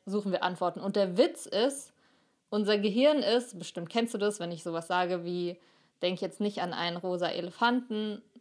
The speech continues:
ne, haben wir direkt alle einen rosa Elefanten im Kopf. Und genauso ist es mit Fragen. Wenn ich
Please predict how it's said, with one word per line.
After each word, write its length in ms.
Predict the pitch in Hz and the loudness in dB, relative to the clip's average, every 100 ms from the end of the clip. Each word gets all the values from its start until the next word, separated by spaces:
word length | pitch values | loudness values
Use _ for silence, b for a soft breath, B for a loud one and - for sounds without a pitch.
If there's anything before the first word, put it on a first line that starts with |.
| _ | _
ne, 420 | 190 185 190 208 202 B B _ - | -4 -2 0 0 -2 B B _ -2
haben 160 | 202 196 | 0 2
wir 80 | 180 | 2
direkt 380 | 175 185 185 | 0 0 -2
alle 160 | 175 175 | -2 -2
einen 80 | 170 | -2
rosa 220 | 175 175 | -2 -2
Elefanten 420 | 160 170 240 240 | -2 -2 0 2
im 160 | 208 220 | 0 0
Kopf. 280 | 226 220 196 | 0 0 -2
Und 160 | 202 | -2
genauso 320 | 214 254 285 | 4 4 4
ist 200 | 269 254 | 2 0
es 160 | 254 - | -6 -4
mit 160 | 214 - | -6 -6
Fragen. 680 | - 185 190 185 160 160 b b b b - | -4 2 4 2 -2 -10 b b b b 0
Wenn 180 | 220 | 4
ich 260 | 240 240 | 4 2